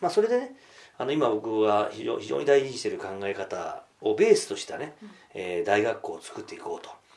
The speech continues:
Speaker 1: まあ、あえてその大学というんではなくてね、あの、学校法人に、要は、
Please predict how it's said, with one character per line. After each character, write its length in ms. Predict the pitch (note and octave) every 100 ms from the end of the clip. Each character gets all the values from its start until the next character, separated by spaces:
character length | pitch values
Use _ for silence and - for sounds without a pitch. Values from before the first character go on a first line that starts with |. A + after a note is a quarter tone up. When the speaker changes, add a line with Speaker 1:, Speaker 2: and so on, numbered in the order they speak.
| - -
Speaker 1:
ま 100 | F3+
あ、 20 |
あ 40 | A#3+
え 80 |
て 120 | - C3
そ 100 | G#2+
の 120 | G2+
大 260 | C3+ D#3
学 200 | D#3 D#3+
と 80 | -
い 80 | B2+
う 60 | G2+
ん 20 |
で 80 | F#2
は 60 |
な 100 | E2+
く 80 | -
て 80 | -
ね、 240 | E3 - - - - _ -
あ 80 | F#2+
の、 480 | F#2+ F2+ F2 E2+ - C3
学 300 | D#3 F3+ -
校 340 | G#3 G3+ G3
法 380 | G3 G#3+ G#3 G3
人 380 | E3+ E3+ E3+ D#3+
に、 240 | D3 -
要 160 | E3+ D#3+
は、 140 | G#2+